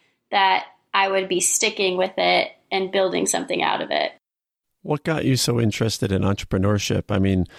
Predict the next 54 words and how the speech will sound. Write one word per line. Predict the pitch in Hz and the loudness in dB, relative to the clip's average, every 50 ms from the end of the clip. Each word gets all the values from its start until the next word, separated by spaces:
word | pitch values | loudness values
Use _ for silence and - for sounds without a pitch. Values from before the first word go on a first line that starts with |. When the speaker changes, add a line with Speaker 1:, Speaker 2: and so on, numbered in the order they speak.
| - - - _ | -20 -20 -14 _
Speaker 2:
the | - 120 | -6 -4
fact | - - 117 117 - - | 0 0 0 0 0 -2
that | 101 98 | -2 -2
you, | 101 104 101 101 101 98 95 92 92 90 90 - - _ _ _ _ _ _ _ _ _ _ _ _ _ - | 0 2 2 2 4 4 4 4 2 2 0 0 -4 _ _ _ _ _ _ _ _ _ _ _ _ _ -4
like | 117 113 104 - | -2 -2 0 0
you | 107 | 0
said, | 95 - - 104 92 87 87 | 0 2 2 2 2 2 2
you | 90 | 2
were | 92 95 92 | 2 2 0
thinking | - 104 101 - - 98 95 | 0 -2 -2 0 0 0 0
about, | 87 90 92 90 92 92 - | 2 2 0 0 0 0 -2
"Okay, | 107 - 95 95 | -2 -2 -2 -2
how | 87 82 92 | 0 0 2
do | 98 98 90 | 2 2 2
I | 90 90 90 78 - - | 2 2 0 -2 -4 -6
make | - 104 95 95 95 - - | -2 0 0 0 0 0 0
extra | 92 90 - - - | -2 -2 -2 -2 -2
money | 92 90 92 95 92 95 92 90 87 | 0 2 2 2 2 4 2 2 0
to | - 104 | -2 -6
fulfill | 90 - 98 87 - - 101 95 92 | -4 -4 -4 -4 -2 0 0 2 2
this | 90 90 82 - | 2 0 0 0
need | - 101 98 98 | 0 2 2 2
in | 92 87 | 2 2
my | 87 87 | 2 2
life | 90 92 95 104 - - | 2 2 0 0 -2 -4
at | - - | -4 -2
the | 98 | 0
moment?" | 90 90 90 90 90 90 90 87 - - - - - - - _ _ _ - | 0 2 2 2 2 0 0 -2 -6 -16 -20 -20 -20 -20 -20 _ _ _ -2
And | 107 104 92 | 0 0 2
then | 104 101 95 90 - _ _ _ _ _ _ _ _ _ - | 2 2 0 0 -4 _ _ _ _ _ _ _ _ _ -12
went | 104 107 92 104 110 101 - | -8 -4 0 0 0 0 0
after | - 104 127 147 - - 117 98 90 | 0 0 0 0 0 0 0 2 2
it. | 85 85 87 - _ _ - | 2 2 0 -2 _ _ -6
That | - 117 101 95 123 131 | -2 -2 0 2 0 0
kind | - - 143 113 | 2 2 0 0
of | 101 | 2
drive, | - 101 101 98 98 104 98 95 95 92 85 80 - - - | 2 2 2 4 4 4 4 4 2 2 0 -4 -8 -12 -8
we | - 107 117 127 | -2 0 2 2
all | 135 135 135 139 127 | 4 4 4 2 2
don't | 101 110 101 98 | 2 2 2 2
have | 101 104 95 90 | 2 2 2 2
that | 95 90 | 0 0
kind | - 104 95 90 | 0 0 0 0
of | 85 | 0
drive. | - 98 95 95 92 90 90 - | 2 2 2 4 2 2 0 -2
So | - 104 | -2 -2
I'm | 98 - | -2 -2
curious, | - - 110 101 95 90 - | -2 0 0 2 2 0 0
where | - 95 98 101 104 | 0 0 2 2 2
did | 95 98 92 85 85 | 2 2 0 2 2
you | 87 92 98 95 | 2 2 2 2
find | - - 104 90 90 90 | 0 0 0 0 2 2
that | 92 92 90 | 2 0 0
drive? | - 92 92 90 87 90 92 - - | 0 0 0 2 2 0 0 -2 -6